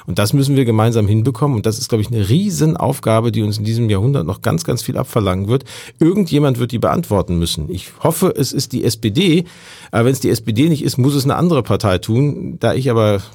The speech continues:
sagen, nicht nur aufgrund <laughs> biografischer Zufälle, sondern fester Überzeugung dieser Partei gelandet bin,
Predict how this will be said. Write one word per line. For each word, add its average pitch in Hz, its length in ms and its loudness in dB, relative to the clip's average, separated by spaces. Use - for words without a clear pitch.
sagen, 95 260 -2
nicht 127 160 -4
nur 135 80 2
aufgrund 113 280 0
<laughs> 110 40 -12
biografischer 110 520 0
Zufälle, 113 440 0
sondern 107 200 2
fester 127 260 0
Überzeugung 110 520 2
dieser 131 200 2
Partei 101 320 0
gelandet 95 400 0
bin, 110 220 -2